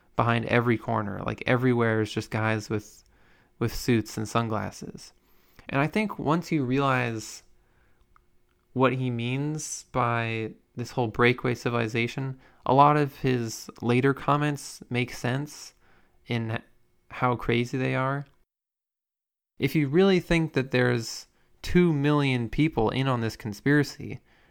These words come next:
then some of the stuff he says later starts to make sense. Well, if there's two million people in on it, you know, who knows what's possible? I will probably do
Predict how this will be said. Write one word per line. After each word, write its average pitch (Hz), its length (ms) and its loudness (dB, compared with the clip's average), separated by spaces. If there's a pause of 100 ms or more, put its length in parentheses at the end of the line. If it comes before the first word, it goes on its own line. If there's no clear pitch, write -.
(140)
then 147 280 4
some 151 200 0
of 147 60 2
the 131 80 2
stuff 135 240 2
he 123 80 0
says 117 300 -2
later 113 480 0 (240)
starts 127 380 2
to - 100 -8
make 107 180 -4
sense. - 520 -4 (640)
Well, 135 160 8
if 123 80 4
there's 123 200 0
two 165 200 4
million 127 340 0
people 160 300 0
in 107 140 -4
on 101 180 -6
it, 101 120 -8
you 117 80 -2
know, 113 160 0
who 127 120 0
knows 143 260 2
what's 113 160 -6
possible? - 640 -8 (2750)
I 131 100 2
will 151 140 2
probably 196 680 2
do 143 680 4